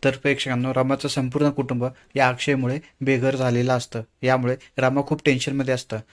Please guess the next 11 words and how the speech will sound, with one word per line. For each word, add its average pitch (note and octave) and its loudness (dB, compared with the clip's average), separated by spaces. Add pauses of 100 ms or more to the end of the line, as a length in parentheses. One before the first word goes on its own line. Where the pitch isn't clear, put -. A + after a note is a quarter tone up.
रमाला C3 0
सगळ्यात C#3 0
जास्त C3+ 0
त्रास C3+ 0 (440)
यामुळे C3+ 6
होतोय B2+ 2
की C#3 -2 (200)
हे C3+ -2
सगळं C#3 0
अक्षयने C#3+ 0
केलंय. A#2+ 0